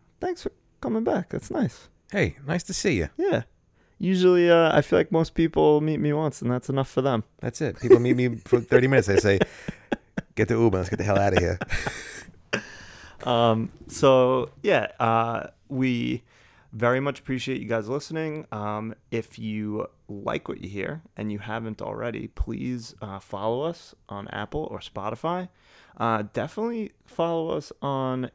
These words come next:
Speaker 1: Instagram, so it feels like we're actually, uh, you know, doing something.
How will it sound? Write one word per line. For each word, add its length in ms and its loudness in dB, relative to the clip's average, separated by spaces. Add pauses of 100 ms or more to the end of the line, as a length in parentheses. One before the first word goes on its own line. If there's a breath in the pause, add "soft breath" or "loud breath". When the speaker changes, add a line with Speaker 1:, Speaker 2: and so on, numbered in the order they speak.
(100)
Speaker 1:
Instagram, 640 -8 (100)
so 200 -6
it 60 -10
feels 280 -4
like 180 -4
we're 140 -4
actually, 640 -10 (520)
uh, 300 -12 (240)
you 140 -10
know, 160 -12 (880)
doing 280 -2
something. 560 -10